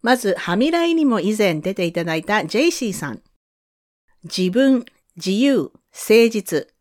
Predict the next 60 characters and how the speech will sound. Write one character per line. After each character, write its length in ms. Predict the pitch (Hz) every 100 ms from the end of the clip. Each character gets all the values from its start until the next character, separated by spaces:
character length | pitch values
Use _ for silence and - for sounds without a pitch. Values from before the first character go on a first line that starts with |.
| -
だ 120 | 311
そ 160 | 196 147
う 20 |
で 100 | 123
す。 240 | - - _ _ _
い 100 | 185
い 20 |
で 120 | 196 151
す 100 | 175
ね。 320 | 180 185 180 _ _ -
自 200 | 170 190
由 360 | 196 254 294 254
と 160 | -
い 80 | 180
う 60 | 165
の 60 |
は 120 | 165
私 320 | 160 165 262 269
に 140 | 262
と 100 | 254
っ 40 | 247
て 120 | 180
も 120 | 147
一 220 | 147 -
番 260 | 247 254 190
大 220 | 185 175
事 100 | 170
な 160 | 202 277
価 140 | 180
値 100 | -
観 200 | 156 151
で 120 | 131
す。 180 | 127 - _ _ -
あ 60 |
り 80 | 160
が 100 | 151
と 120 | 156
う 40 | 156
ご 100 | 156
ざ 120 | 185
い 60 |
ま 100 | 214 220
す。 160 | - _ _ _ _ _ _ _ _ _ _ _
次 240 | 226 226
は 100 | 196
ひ 160 | 151 170
ろ 140 | 233
え 60 | 262
さ 180 | 254 208
ん。 120 | - _ _ _ _ _ _ _ -
二 100 | 208
千 360 | 330 330 240
二 120 | 190 220
十 200 | 196 147
二 120 | 160
年、 240 | 196 156 151
私 360 | 175 220 -
は 220 | 196 185 160
listen、 680 | 170 294 - 190 143 120 - _ -
learn、 520 | 185 240 196 139